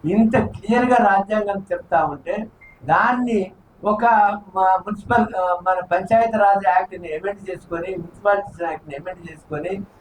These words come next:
అందులో మనకు ఫిఫ్టీ పర్సెంట్ దాటకుండా మేమైతే ఎలక్షన్స్ చేస్తామన్నప్పుడు కేసీఆర్ గారు ప్రభుత్వం పెట్టిందో, దాన్ని ఫిఫ్టీ పర్సెంట్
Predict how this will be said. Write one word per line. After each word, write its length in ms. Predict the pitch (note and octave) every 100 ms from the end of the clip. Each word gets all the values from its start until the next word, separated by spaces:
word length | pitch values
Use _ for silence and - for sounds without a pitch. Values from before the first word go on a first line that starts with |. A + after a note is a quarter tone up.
| - - -
అందులో 640 | F#3 G#3+ A#3 A#3 G#3 - _ _ _ E3
మనకు 420 | G#3 A3+ A3 G#3
ఫిఫ్టీ 460 | F#3+ G3 - A#3
పర్సెంట్ 480 | A3 A3 A3 G#3+ -
దాటకుండా 800 | - C#3 D#3+ G#3+ A#3 A#3 B3 B3 A#3
మేమైతే 760 | A3 G#3+ G#3+ G#3 G#3 G#3 F#3 - - -
ఎలక్షన్స్ 580 | E3 G#3+ A3 A3 A3 -
చేస్తామన్నప్పుడు 680 | G3+ G3 G3+ G3 F#3+ F#3 F3
కేసీఆర్ 600 | - G3 G3 G3+ G3 F#3+
గారు 220 | F#3 F#3
ప్రభుత్వం 680 | F3+ F3 F3 F3 F3+ F3+ F3 - - D#3+
పెట్టిందో, 680 | D#3+ E3 - F3 G#3+ A#3 A3+ _ _ -
దాన్ని 360 | C3+ G3 A3 G#3+ -
ఫిఫ్టీ 320 | F3 - A#3 A3+
పర్సెంట్ 380 | A3+ - A3+ A3